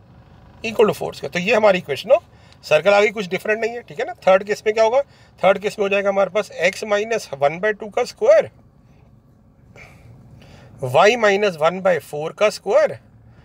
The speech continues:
equal to one by twelve का square, यानी वन बाई फ़ोर्टी फ़ोर। इस तरह से हम सारे question की equation निकाल सकते हैं, तो कुछ difficult नहीं है, ठीक है ना बेटे। तो कर लेंगे ना अब इस type के questions। अब चलते हैं fourth question पे। Fourth question की equation क्या बनेगी, अब आपको समझ आ गया।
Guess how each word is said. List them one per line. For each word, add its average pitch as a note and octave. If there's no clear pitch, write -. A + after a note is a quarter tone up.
equal B3+
to F#3
one E3+
by F#3+
twelve E3+
का G3+
square, D#3+
यानी C3
वन D3
बाई F3+
फ़ोर्टी E3
फ़ोर। D#3
इस A#3+
तरह A3+
से A3+
हम A3
सारे F3+
question D#3
की F3
equation G#3+
निकाल B2+
सकते -
हैं, B3+
तो D3+
कुछ D#3
difficult F#3
नहीं G#3
है, A#3+
ठीक E3
है G#3+
ना D4
बेटे। D#4+
तो C#3+
कर E3+
लेंगे G3+
ना F4+
अब F4+
इस A3+
type A3+
के A3+
questions। G#3+
अब E3+
चलते C#3+
हैं D#3+
fourth A#3
question G#3+
पे। G#3
Fourth A3+
question B3
की A#3
equation A#3
क्या A#3+
बनेगी, B3
अब G#3
आपको G#3
समझ A3
आ A3+
गया। B3